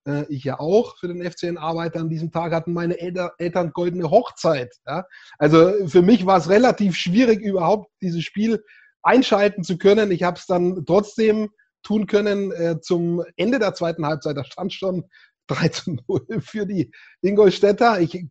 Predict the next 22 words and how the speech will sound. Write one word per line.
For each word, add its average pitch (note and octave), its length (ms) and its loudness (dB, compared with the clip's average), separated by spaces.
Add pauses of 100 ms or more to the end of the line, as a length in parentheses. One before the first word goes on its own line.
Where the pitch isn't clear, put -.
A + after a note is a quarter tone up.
(100)
hab D#3+ 240 -2
quasi E3+ 360 -4
nur F3+ 160 -2
die F#3 80 -4
Verlängerung E3 480 -2
gesehen, C3+ 380 -2
wenn B2+ 120 -4
man D#3+ 180 -2
so D#3+ 220 -2
will. G#3 260 -2 (340)
Und E3+ 200 4
bin G3+ 140 8
natürlich G3 460 4
auch, F#3+ 360 2
äh, F#3 680 4 (200)
da, F3+ 640 -2
äh, E3+ 200 -2
Gefühlswelten G3 920 -4 (440)
durchlaufen F3 760 2
am F3 200 -6
Ende. G#3 560 -2 (400)
Ähm, F3+ 420 -4